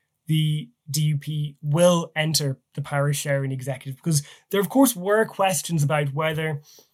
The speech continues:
the D U P's refusal to enter the executive was motivated not perhaps just by the protocol, but by the idea that Jeffrey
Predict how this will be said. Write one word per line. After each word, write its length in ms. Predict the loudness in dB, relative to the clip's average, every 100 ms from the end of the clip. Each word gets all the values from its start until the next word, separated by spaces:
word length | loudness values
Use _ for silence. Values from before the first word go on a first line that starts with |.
| _
the 60 | 0
D 140 | 0 0
U 200 | -2 -4
P's 400 | -6 -4 -2 -2
refusal 800 | -4 -2 0 2 2 2 0 -4 _ _ _ -4
to 140 | 2
enter 220 | 2 2 0
the 120 | -2
executive 440 | -2 -4 -4 -6
was 100 | -4
motivated 640 | -6 -6 -4 -2 0 -2 0
not 200 | -2 -2
perhaps 480 | -2 -2 0 -4 -4
just 360 | 2 4 4 0
by 140 | -2
the 80 | -2
protocol, 460 | 0 0 0 2 0
but 100 | 0
by 160 | 0
the 120 | 0 0
idea 260 | 0 -2
that 120 | -2
Jeffrey 540 | -2 -4 -4 -4 -4